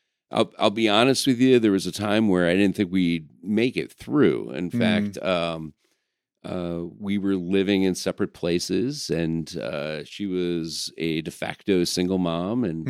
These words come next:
Speaker 2: Hmm.
Speaker 1: um, you know, it was just a real tough time.
Speaker 2: Yeah.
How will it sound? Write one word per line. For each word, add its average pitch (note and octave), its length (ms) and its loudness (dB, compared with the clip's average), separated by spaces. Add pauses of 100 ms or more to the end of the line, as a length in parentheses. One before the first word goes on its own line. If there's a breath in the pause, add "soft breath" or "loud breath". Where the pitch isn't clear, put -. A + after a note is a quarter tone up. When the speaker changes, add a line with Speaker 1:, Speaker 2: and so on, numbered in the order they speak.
(420)
Speaker 2:
Hmm. D#2 60 -10
Speaker 1:
um, E2 560 -4 (180)
you A#2 100 -4
know, G#2 160 -4
it G#2+ 40 0
was G#2 160 -2
just - 200 -10
a A2 40 -8
real G#2 260 0
tough - 480 -8 (460)
time. E2 520 -4
Speaker 2:
Yeah. A2 240 0